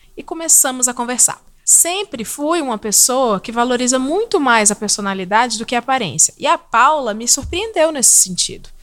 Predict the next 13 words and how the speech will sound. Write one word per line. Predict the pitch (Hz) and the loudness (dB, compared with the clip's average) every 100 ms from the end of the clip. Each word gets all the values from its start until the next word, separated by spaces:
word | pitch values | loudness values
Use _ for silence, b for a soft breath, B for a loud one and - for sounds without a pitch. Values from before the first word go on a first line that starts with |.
| b | b
Ela | 233 277 | 2 4
era | 285 302 | 4 2
muito | 277 302 311 262 | 0 0 0 -2
divertida, | 214 208 - - 196 196 185 185 _ _ | -2 0 2 0 0 -6 -8 -12 _ _
cheia | - - 294 294 | 0 4 4 4
de | 233 | 0
energia, | 208 190 175 180 180 | -2 -4 -4 -4 -6
carisma, | 180 - 202 185 196 196 196 185 | -4 0 0 0 -2 -2 -2 -4
perspicácia, | 208 - 220 - 208 196 190 - 220 | -2 -2 -4 -6 0 2 4 2 2
e | 220 285 | -2 0
isso | 277 277 | 0 0
me | |
cativou. | 269 269 - - 254 | -6 -6 -6 -6 -8